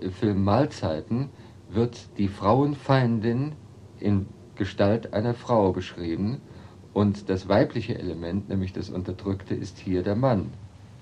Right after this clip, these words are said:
Auch das müsste diskutiert werden, meine ich.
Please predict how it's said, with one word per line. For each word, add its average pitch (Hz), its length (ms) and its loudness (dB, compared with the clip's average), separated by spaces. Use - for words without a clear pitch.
Auch 92 180 0
das - 400 -2
müsste 110 420 -2
diskutiert - 720 -6
werden, 80 280 -12
meine 76 240 -12
ich. - 100 -16